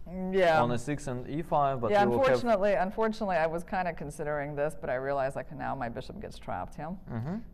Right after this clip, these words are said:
Speaker 1: A little sad. I can't take, 'cause then you're gonna, like, throw in that trade.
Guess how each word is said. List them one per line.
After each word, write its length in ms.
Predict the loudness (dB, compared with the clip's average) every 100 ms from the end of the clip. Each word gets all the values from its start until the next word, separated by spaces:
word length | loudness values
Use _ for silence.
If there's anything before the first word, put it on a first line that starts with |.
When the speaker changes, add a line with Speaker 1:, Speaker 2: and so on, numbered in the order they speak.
| -10
Speaker 1:
A 40 |
little 220 | -6 -6 -4
sad. 460 | 0 2 2 -2
I 140 | -6 -10
can't 400 | -8 -8 -8 -10 -16 -18 -18 -16 -8
take, 360 | -2 0 0 -4
'cause 140 | -4
then 180 | -4 -4
you're 100 | -6
gonna, 160 | -4
like, 220 | -4 -4 -4
throw 260 | -2 -2 -2
in 120 | -2
that 240 | -2 -4
trade. 500 | -2 0 2 0 -2